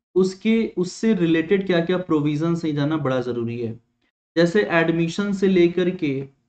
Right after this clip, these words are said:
है ना, admission से लेकर के आपके promotion तक और appointment तक as a assistant professor, इन सभी चा-, चीज़ों के बारे में guideline release किया जाता रहा है।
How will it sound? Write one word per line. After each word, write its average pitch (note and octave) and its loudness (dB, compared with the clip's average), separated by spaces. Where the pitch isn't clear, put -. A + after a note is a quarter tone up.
है F3 -6
ना, F3 -6
admission D#3+ 0
से F3+ -4
लेकर E3+ 0
के E3+ -2
आपके D3 0
promotion D#3 -2
तक E3 -2
और D3+ -2
appointment D3 0
तक D3+ -4
as C#3 -4
a D3+ 0
assistant C#3 -6
professor, B2+ -6
इन C#3+ -2
सभी C#3 -6
चा-, C3 -6
चीज़ों B2+ -8
के B2+ -8
बारे B2 -4
में C#3+ -6
guideline A#2 -4
release A#2 -4
किया G#2+ -6
जाता G2 -14
रहा F2+ -20
है। - -20